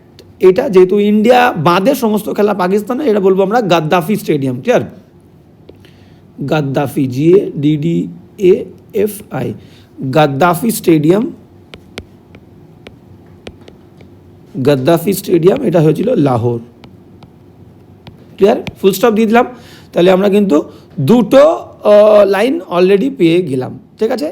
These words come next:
এইবার আমরা বলতে পারি এখান থেকে একটা এক্সট্রা লাইন, এখানে আর কিছু যোগ করবো না, এক্সট্রা লাইন আমরা দিতে পারি যে সমস্ত চারটে টিম কিন্তু তাদের বেস্ট ডে পারফর্ম করেছিল, but India and New Zealand qualified for the final match। ক্লিয়ার? তাহলে আমরা বলতে পারি যে all the four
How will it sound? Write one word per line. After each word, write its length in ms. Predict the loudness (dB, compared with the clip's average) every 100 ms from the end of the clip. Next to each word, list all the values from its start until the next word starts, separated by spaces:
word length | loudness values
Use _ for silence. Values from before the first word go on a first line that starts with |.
| -6
এইবার 220 | -4 -2
আমরা 140 | -2 0
বলতে 320 | 2 0 0
পারি 200 | -2 0
এখান 160 | -2 -2
থেকে 140 | 0
একটা 260 | 0 -2 -6
এক্সট্রা 240 | -4 -2
লাইন, 240 | 0 -2
এখানে 240 | -4 -6 -6
আর 60 |
কিছু 160 | -6 -4
যোগ 220 | -2 -2
করবো 180 | -4 -4
না, 100 | -4
এক্সট্রা 260 | -6 -4 -4
লাইন 160 | -4
আমরা 100 | -4
দিতে 100 | -4
পারি 160 | -2 -4 -8 -18 -2
যে 100 | 0
সমস্ত 400 | 0 -2 -4 -6
চারটে 400 | -6 -6 0 0
টিম 260 | 0 -4 -6
কিন্তু 320 | -8 -6 -4
তাদের 240 | 0 -2
বেস্ট 320 | 2 2 2
ডে 100 | -2
পারফর্ম 360 | -2 -2 -4 -2
করেছিল, 320 | 0 0 -4 -8 -12 -10 -4
but 100 | -2
India 340 | 0 2 2 2
and 80 | 0
New 100 | 0 0
Zealand 220 | -2 0 2
qualified 420 | 2 2 2 0
for 60 | -2
the 80 | -4 -6
final 200 | -10 -10
match। 160 | -14 -10
ক্লিয়ার? 180 | -4 -4 -4 -16 _ _
তাহলে 140 | -10
আমরা 120 | -6 -2
বলতে 260 | -2 -2
পারি 220 | -4 -4
যে 120 | -2 -4
all 440 | -2 -2 0 -2 -4 -8 -18 -20 _ _ _ -20 _ -20 -20 -20 -20 _ _ _ -20 -20 -20 -16 -4
the 80 | -4 0
four 180 | 2